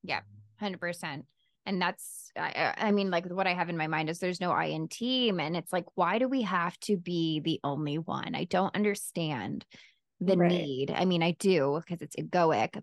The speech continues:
Speaker 1: but, you know, I am really good at what I do, but there's times where I need a medical doctor. We only see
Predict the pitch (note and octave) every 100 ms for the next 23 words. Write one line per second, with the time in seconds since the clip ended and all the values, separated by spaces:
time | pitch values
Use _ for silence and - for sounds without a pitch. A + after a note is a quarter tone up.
0 | - E3+ D3+ - - _ - G3 F#3 F3+
1 | D#3+ _ _ _ _ - G#3+ D4 F4 E4
2 | - _ _ A#3 A#3 G#3 C4+ C#4 A3+ B3
3 | A#3+ G#3 G#3+ - F#3+ A#3+ B3 F3+ C#3+ D3
4 | F#3+ - G#3 A#3+ C4+ C#4 - - C4 D#4+
5 | D4+ D4 C#4+ C#4 B3 C#4 A#3 A#3+ A#3 G#3
6 | D#3+ - F3 G#3 C#4+ D#4+ D#4+ E4+ - A#3+
7 | B3+